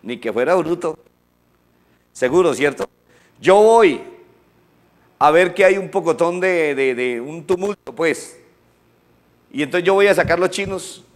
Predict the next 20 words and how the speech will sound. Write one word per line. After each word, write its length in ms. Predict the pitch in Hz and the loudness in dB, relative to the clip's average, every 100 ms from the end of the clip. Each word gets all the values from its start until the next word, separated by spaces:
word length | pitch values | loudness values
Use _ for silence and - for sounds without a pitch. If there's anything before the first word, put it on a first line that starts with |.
| _ _ _ _ _ _ _ - | _ _ _ _ _ _ _ -10
o 100 | 131 | -6
los 120 | 135 | -6
niños 540 | 143 170 170 160 - _ _ _ _ _ _ _ - | -6 -6 -6 -8 -12 _ _ _ _ _ _ _ -6
a 100 | 120 | -6
exponerlos. 800 | - - 123 156 185 208 - - _ _ _ _ _ _ - | -6 -6 -4 -2 -4 -10 -14 -20 _ _ _ _ _ _ -12
En 160 | 131 | -4
San 160 | 156 135 | -4 -2
Bazar 260 | 131 165 | -2 0
ocurrió 400 | 196 175 151 180 | -2 -4 -2 0
eso, 180 | 208 175 | 0 -2
muchos 380 | 131 165 202 180 | -6 -6 -4 -4
dizque 300 | 165 - 139 | -4 -6 -6
se 100 | 135 | -6
quedaron 300 | 110 165 160 | 0 0 0
y 60 | 135 | -6
mujeres 360 | 127 170 170 | -4 -4 -4
que 140 | 170 143 | -6 -6
se 100 | 123 | -6
tiraban, 380 | 135 151 151 | -2 0 0
claro. 340 | 120 160 156 | -2 -4 -2